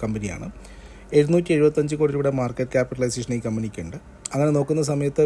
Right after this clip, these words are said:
പി മൾട്ടിപ്ലിക്കേഷൻ ഏകദേശം അമ്പത് എക്സിലാണ് ആ കമ്പനി ട്രേഡ് ചെയ്യുന്നത് ബി എസ് സി എമർജ് ഇൻഡെക്സിൽ. ഈ കമ്പനിയുടെ സബ്സിഡിയറി ആയിട്ടുള്ള ആ ഒരു കമ്പനി, ആ,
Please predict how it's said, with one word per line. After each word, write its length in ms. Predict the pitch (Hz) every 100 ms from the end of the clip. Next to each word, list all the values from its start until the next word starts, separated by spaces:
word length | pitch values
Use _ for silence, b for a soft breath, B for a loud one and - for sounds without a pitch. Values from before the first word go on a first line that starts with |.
| 151
പി 180 | 147 151
മൾട്ടിപ്ലിക്കേഷൻ 720 | 143 131 135 139 131 131 143
ഏകദേശം 340 | 131 123 135 117
അമ്പത് 400 | 123 135 147 135
എക്സിലാണ് 400 | - 139 123 120
ആ 80 | 120
കമ്പനി 260 | 117 113 143
ട്രേഡ് 200 | 160 117
ചെയ്യുന്നത് 260 | 117 127 147
ബി 100 | 127
എസ് 180 | 120
സി 120 | 139 165
എമർജ് 320 | 113 120 120 110
ഇൻഡെക്സിൽ. 360 | 90 - 92 - B B B B B B B B B - - 175
ഈ 80 | 202
കമ്പനിയുടെ 640 | 190 175 180 180 185 180 - - -
സബ്സിഡിയറി 420 | 139 151 165 175
ആയിട്ടുള്ള 260 | 160 160
ആ 60 | 151
ഒരു 280 | 147 147 - 135
കമ്പനി, 360 | 127 123 120 170 - -
ആ, 60 | 143